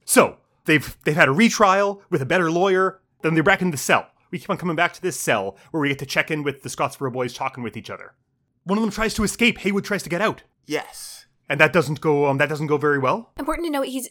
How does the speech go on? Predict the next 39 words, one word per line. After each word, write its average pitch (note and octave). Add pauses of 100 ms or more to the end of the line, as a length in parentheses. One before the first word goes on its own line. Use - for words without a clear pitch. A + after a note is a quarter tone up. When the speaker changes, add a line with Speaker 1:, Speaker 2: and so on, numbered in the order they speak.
(100)
Speaker 3:
trying E4
to E4+
escape D4+
because B3+
of B3
his A3+
mom. F#3+
His G#3+
mom A3+
is G#3
sick, -
and G#3+
he's G#3
trying G#3+
to, G3+
like, F#3
Speaker 1:
Right. -
Speaker 3:
send -
her G3
letters F#3
and A3
trying G3+
to G3
be -
Speaker 1:
Yep. F3+
Speaker 3:
like, E3+
"I G#3+
want G#3+
to G3+
get F#3+
home G#3
before F#3+
my E3+
mom E3+
dies." - (140)
Speaker 2:
Haywood F#3+
learns F3+
to D3
write. C#3